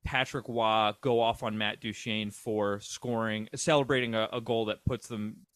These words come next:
uh, you know, uh, uh, that his thirtieth goal of the season makes it four to one, and he's upset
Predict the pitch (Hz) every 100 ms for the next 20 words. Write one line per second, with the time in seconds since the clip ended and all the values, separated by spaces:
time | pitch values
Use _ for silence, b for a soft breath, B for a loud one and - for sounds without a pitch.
0 | _ 123 110 127 101 95 120 113 113 127
1 | 123 123 113 b b b 170 160 147 147
2 | - 175 156 151 - 143 139 - 127 120
3 | 117 110 - 117 131 120 113 101 95 95
4 | 110 110 107 101 - 120 104